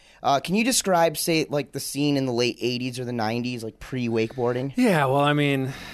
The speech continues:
Speaker 2: you know, it's just Wisconsin. This was pre-internet, no cell phones. It was just,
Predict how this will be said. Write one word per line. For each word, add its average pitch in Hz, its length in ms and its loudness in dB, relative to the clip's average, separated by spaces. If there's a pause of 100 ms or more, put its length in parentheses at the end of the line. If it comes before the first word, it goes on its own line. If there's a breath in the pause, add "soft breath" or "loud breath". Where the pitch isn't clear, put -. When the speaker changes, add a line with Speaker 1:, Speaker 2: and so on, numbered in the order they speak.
(120)
Speaker 2:
you 190 140 0
know, 123 220 2
it's 127 160 -2
just - 280 0
Wisconsin. 113 1000 -2
This 110 200 -4
was 98 160 -8
pre-internet, 107 1120 -4
no 120 280 -4
cell 101 340 -2
phones. 101 480 -6
It 104 40 -6
was 95 180 -8
just, 101 340 -8